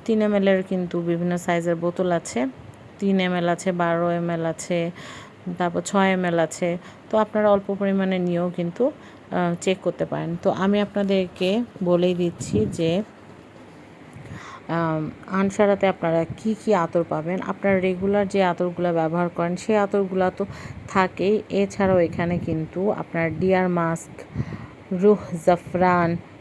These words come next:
শাহিউদ, ভ্যাম্পায়ার ব্লাড, বাকারাত, মাস্ক আল মক্কা, মুখাল্লাত, নাইট উদ, শামামা, তারপর হচ্ছে মেস্ক মজমুয়া, বিন শেখ, ব্লু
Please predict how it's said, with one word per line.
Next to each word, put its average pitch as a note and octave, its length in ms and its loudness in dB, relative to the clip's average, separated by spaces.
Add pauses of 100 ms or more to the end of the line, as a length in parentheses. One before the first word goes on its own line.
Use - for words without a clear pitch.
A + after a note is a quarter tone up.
(160)
শাহিউদ, F#3 680 4 (440)
ভ্যাম্পায়ার F#3+ 640 4
ব্লাড, E3 480 4 (480)
বাকারাত, F3+ 760 4 (500)
মাস্ক G#3 400 0 (140)
আল F#3+ 240 4
মক্কা, E3+ 540 0 (840)
মুখাল্লাত, F#3 720 4 (800)
নাইট G3 320 4 (120)
উদ, F3 280 0 (340)
শামামা, F#3 760 2 (640)
তারপর E3+ 360 0
হচ্ছে F3 480 -2
মেস্ক F#3 380 0 (160)
মজমুয়া, F3+ 680 0 (480)
বিন G#3+ 320 6
শেখ, E3+ 380 2 (400)
ব্লু F#3+ 260 4